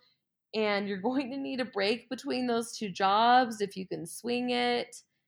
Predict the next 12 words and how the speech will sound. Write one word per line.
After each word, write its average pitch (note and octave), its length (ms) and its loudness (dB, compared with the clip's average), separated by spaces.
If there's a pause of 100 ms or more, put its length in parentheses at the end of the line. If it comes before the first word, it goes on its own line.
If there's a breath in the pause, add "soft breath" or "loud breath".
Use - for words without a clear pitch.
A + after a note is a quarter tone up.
(340)
And F#3+ 560 0 (200)
it's B3+ 220 -4
going D#4+ 300 0
to D#4 80 0
be D4 160 0
hard, B3 640 2
and G#3 120 -4
that's G#3+ 240 -2
okay, G#3 500 -4
because F#3+ 300 -8
guess G#3+ 300 -4
what? G3 240 4